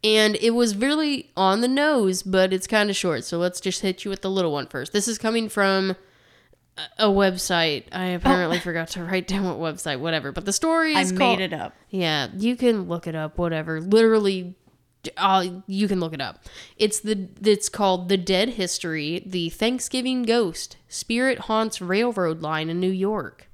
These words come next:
Speaker 2: I mean, that's right up our alley. That sounds
Speaker 1: That's, I
Speaker 2: <laughs>
Speaker 1: was like, it doesn't get much more specific than that.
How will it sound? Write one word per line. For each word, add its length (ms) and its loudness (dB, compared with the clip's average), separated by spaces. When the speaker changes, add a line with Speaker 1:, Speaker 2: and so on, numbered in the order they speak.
Speaker 2:
I 60 4
mean, 160 4
that's 200 0
right 180 4
up 180 -2
our 100 4
alley. 240 -2
That 140 -2
sounds 420 -2
Speaker 1:
That's, 180 4
I 140 6
Speaker 2:
<laughs> 0 -
Speaker 1:
was 120 4
like, 220 0
it 200 0
doesn't 320 6
get 180 2
much 220 -2
more 160 2
specific 400 0
than 120 -2
that. 200 4